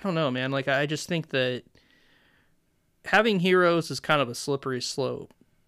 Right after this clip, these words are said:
right? Because then you model your life after somebody, and, like, if you feel bad that you're not living up to, you know, what they accomplished and stuff like that, I think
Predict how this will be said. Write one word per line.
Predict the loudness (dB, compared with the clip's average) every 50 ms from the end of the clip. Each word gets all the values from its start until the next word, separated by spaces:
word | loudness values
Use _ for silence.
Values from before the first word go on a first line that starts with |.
| _ _ _ _ _ _ _ -8
right? | -6 -4 -2 -2 -4 -4 -6
Because | -8 -6 -4 -4 -2 -2 -4 -6 -8 -10 -8 -6
then | -4 -2 -2
you | -2 -2
model | 0 0 2 2 2 2 0
your | 0 -2 -2
life | -2 -2 -4 -4 -6
after | -12 _ -14 -10
somebody, | -8 -6 -6 -4 -4 -4 -2 -2 -4 -4 -4
and, | -6 -6 -6 -6 -6 -8
like, | -8 -8 -10 -10
if | -12 -12 -12 -14
you | -12
feel | -8 -6 -6 -6 -4
bad | -2 -2 0 0 0 0 -2
that | -4 -6
you're | -6 -6
not | -8 -8 -6 -8
living | -8 -6 -6 -6 -6
up | -6 -8 -10
to, | -10 -8 -6
you | -6 -6 -8 -10 -12 -16 -20 _ -14
know, | -12 -10
what | -8 -8 -8 -6
they | -4 -4 -4
accomplished | -6 -6 -8 -10 -10 -10 -10 -8 -10 -10 -10 -10 -12 -10
and | -10 -10
stuff | -8 -6 -6 -6 -6
like | -8 -10 -8
that, | -6 -6 -6 -6 -6
I | -8
think | -8 -8 -8 -8 -10